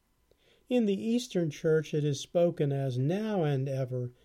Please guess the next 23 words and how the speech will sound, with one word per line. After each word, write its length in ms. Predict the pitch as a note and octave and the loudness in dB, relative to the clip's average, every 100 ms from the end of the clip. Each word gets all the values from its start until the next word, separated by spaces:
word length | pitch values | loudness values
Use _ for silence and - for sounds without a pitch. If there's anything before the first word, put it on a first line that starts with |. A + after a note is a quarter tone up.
| _ - | _ -6
and 200 | E3+ D#3 | -2 2
unto 280 | C#3+ C#3 D3 | 2 0 -2
ages 480 | C#3+ C#3+ B2+ B2+ A#2+ | 0 0 0 -2 0
of 240 | B2+ A#2+ | -2 0
ages. 600 | D3 F3 D3+ C3 C3 - _ _ _ _ _ _ _ | 0 0 0 -4 -10 -14 _ _ _ _ _ _ _
The 240 | E3+ D#3 D3+ | -2 0 0
meaning 500 | F#3+ A#3 G#3+ F3+ D#3 | 2 2 2 2 0
is 220 | D#3 D3 | -2 -4
the 140 | C#3 | -6
same 720 | - - A3 G#3+ F3 C#3 D#3+ - | -6 -6 -4 -2 -2 -4 -6 -8
in 300 | F3 D3+ C#3 | -4 -2 0
both 360 | D#3 F#3 D3 - | 2 2 2 -2
usages. 840 | F3 E3+ - B2 B2+ B2 B2 - _ _ _ _ _ _ _ _ _ _ _ _ _ _ _ _ _ _ _ _ _ | -4 -4 -6 -8 -10 -14 -16 -20 _ _ _ _ _ _ _ _ _ _ _ _ _ _ _ _ _ _ _ _ _
After 400 | A#3 A#3+ C4+ A#3 | -2 0 2 2
the 140 | D#3 C#3+ | 4 4
doxology, 920 | D#3 D3 - - F#3+ G#3+ F3 B2 C#3 | 2 0 -2 0 0 2 0 0 -2
one 300 | C#3+ F#3+ A3 | -2 -2 0
of 100 | F#3+ | 0
the 100 | D#3 | -2
twenty-four 720 | - G#3+ G#3 F#3 - F3+ E3+ | -4 -4 -2 -2 -2 0 0
elders 580 | E3 F#3+ G3 E3 D#3 - | 2 2 2 0 -4 -6
asked 400 | E3+ F#3+ G#3 - | -6 -4 -6 -6
John, 560 | C#3 C3+ F#3 F3 E3+ | -4 -2 0 0 -2